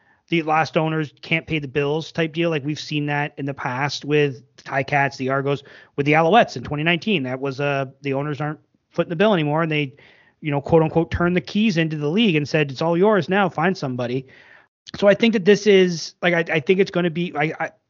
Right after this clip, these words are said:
again, I have no inside information on this, but my feeling is that we'll have a new ownership group before training camp opens. As,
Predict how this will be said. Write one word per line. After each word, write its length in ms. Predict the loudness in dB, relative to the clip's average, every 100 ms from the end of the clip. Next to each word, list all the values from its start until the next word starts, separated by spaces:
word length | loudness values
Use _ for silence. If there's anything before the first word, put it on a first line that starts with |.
| _
again, 240 | -2 -2 2
I 100 | 2
have 180 | 2 0
no 240 | 0 0
inside 260 | 0 -2 -2
information 440 | -4 -6 -8 -8
on 80 | -8
this, 260 | -6 -8 -12 _ _
but 160 | -18 -6
my 140 | -4
feeling 340 | 0 2 2 2
is 140 | 0
that 120 | 0
we'll 180 | -2 -2
have 260 | 0 0 0
a 40 |
new 160 | -4 -4
ownership 380 | -6 -6 -8 -6
group 220 | -6 -6
before 280 | -8 -6 -6
training 320 | -6 -6 -6
camp 280 | -4 -4 0
opens. 400 | -2 -2 -4 -4
As, 140 | -8